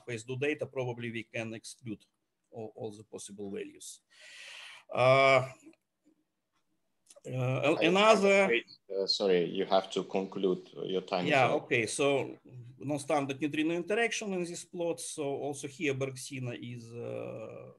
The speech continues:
Speaker 1: providing some additional information. So I'm coming to conclusion. So, uh, Berezino successfully accomplished its main goal in what concerns beryllium, uh, seven neutrino measurement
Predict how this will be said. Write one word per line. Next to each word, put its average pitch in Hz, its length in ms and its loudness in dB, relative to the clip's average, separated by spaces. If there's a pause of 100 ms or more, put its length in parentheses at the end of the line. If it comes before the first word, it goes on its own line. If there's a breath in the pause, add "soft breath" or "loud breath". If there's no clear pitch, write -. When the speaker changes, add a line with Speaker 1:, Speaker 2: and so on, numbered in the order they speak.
Speaker 1:
providing 127 440 -2
some 123 260 -8
additional 127 440 -12
information. 196 600 -10 (420 loud breath)
So 143 200 -14
I'm 139 100 -8
coming 147 340 -4 (400)
to - 80 -16
conclusion. 131 640 -4 (480 loud breath)
So, 202 460 6
uh, 160 100 4
Berezino 196 420 0
successfully 185 640 0
accomplished 151 580 -4
its 147 160 -8
main 151 360 2
goal 139 320 4
in 127 100 -2
what 131 220 -8
concerns 131 440 -6
beryllium, 127 460 -6 (160)
uh, 113 920 -6 (200)
seven 120 360 -4
neutrino 127 340 -6
measurement 127 720 -2